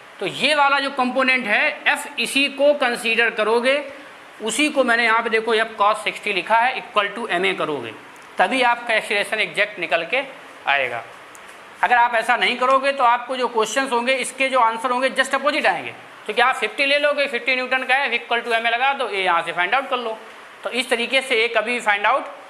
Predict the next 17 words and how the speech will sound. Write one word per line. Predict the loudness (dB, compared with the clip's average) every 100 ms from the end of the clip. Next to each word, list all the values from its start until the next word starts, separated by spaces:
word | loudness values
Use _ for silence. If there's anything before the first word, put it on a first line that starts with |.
| -16 0
नहीं | 2 2
होगा। | -4 -8 -10 -18 -20 -20 -20 -20 -20 -20 -20 -2
देखो | 2 2
जरा | 4 2
कुछ | 0 0
बच्चे | 0 2
अब | 0
कह | 0
रहे | 0
थे, | 0 0
"सर | 0 0
string | -4 -2 -2 0
का | -2
question | 0 0 0
में | 0 0
tension | 2 0 0 0 4
और | 2 2